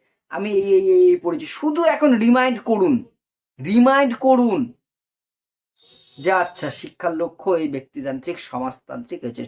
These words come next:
দর্শন, ভাববাদী হচ্ছে এই রবীন্দ্রনাথ, ডিউই, প্রকৃতিবাদের উৎস কান্ট আছে, আছে। এই যে বিষয়গুলো, প্রকৃতিবাদীদের শিক্ষার লক্ষ্য হচ্ছে ভাববাদীদের এই, এই। যেখানে দেখছেন এবার, ও ভাববাদের লক্ষ্যটা একটু গুলিয়ে গেল,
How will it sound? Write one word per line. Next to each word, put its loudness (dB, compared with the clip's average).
দর্শন, -10
ভাববাদী -10
হচ্ছে -16
এই -12
রবীন্দ্রনাথ, -10
ডিউই, -2
প্রকৃতিবাদের -12
উৎস -16
কান্ট -12
আছে, -8
আছে। -14
এই 2
যে 0
বিষয়গুলো, 2
প্রকৃতিবাদীদের -8
শিক্ষার -4
লক্ষ্য -4
হচ্ছে -4
ভাববাদীদের -6
এই, 2
এই। -6
যেখানে 0
দেখছেন 0
এবার, 4
ও -2
ভাববাদের -4
লক্ষ্যটা -4
একটু -8
গুলিয়ে 2
গেল, -4